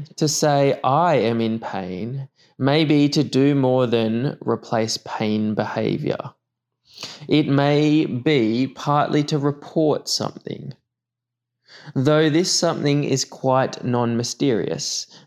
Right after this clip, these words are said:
being an agitation condition, and so susceptible of behaviouristic analysis.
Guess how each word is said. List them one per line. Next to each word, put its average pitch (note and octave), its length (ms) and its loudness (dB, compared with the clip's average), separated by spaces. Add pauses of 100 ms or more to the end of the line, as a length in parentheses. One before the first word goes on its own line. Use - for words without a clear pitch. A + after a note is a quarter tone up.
(100)
being A#2+ 320 4
an A#2 100 2
agitation A2 840 0
condition, F2+ 600 -6 (640)
and B2+ 180 4
so D#3+ 280 4
susceptible C3 960 0 (180)
of A2+ 180 -2
behaviouristic B2+ 1120 2
analysis. - 880 -4